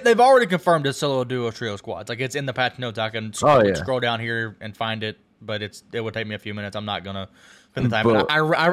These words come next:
Speaker 2: I
Speaker 1: read the
Speaker 2: think
Speaker 1: entire patch notes earlier, and it's duo, it's solo, duo, trio, squads.
Speaker 2: What, from the get-go, or is that
Speaker 1: Yes, from the,
Speaker 2: coming
Speaker 1: from,
Speaker 2: in at
Speaker 1: yeah, fr-, from the
Speaker 2: Right.
Speaker 1: get-go, it's solos, duo,
Speaker 2: Right.
Speaker 1: trio, squads. But I agree with you.
Speaker 2: I
Speaker 1: I think trios is the best game mode.
Speaker 2: Yeah,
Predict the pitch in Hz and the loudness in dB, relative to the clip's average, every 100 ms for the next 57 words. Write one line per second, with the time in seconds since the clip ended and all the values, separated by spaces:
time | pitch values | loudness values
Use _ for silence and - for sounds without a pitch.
0 | - 175 190 151 135 165 156 156 - 135 | 2 4 4 4 4 2 2 0 -2 -4
1 | 127 113 104 117 117 - 131 110 139 120 | -2 -2 -2 -4 -4 -4 -2 -4 -6 -2
2 | 156 143 123 131 110 110 98 - - - | -2 0 -2 -4 -4 -8 -12 -12 -16 -16
3 | - _ _ _ _ _ 135 143 113 - | -20 _ _ _ _ _ 4 6 6 6
4 | 120 117 117 123 120 120 123 113 110 104 | 4 6 6 4 6 8 8 8 6 4
5 | 95 92 104 113 - 107 101 101 101 95 | 2 2 2 0 0 2 4 4 4 2
6 | 76 117 113 147 87 - 78 113 104 101 | 2 0 -2 -4 0 0 0 -2 -4 -6
7 | 107 135 123 110 113 107 92 98 95 92 | -6 -4 -4 -4 -4 0 0 -2 -8 -12
8 | 92 131 170 160 180 214 156 165 185 190 | -12 -2 0 2 4 2 4 2 2 2
9 | - 131 139 147 135 139 131 113 110 107 | 2 2 2 -2 -8 -4 -4 -4 -6 -4
10 | 107 104 95 69 104 117 95 | -6 -6 -8 -6 2 2 2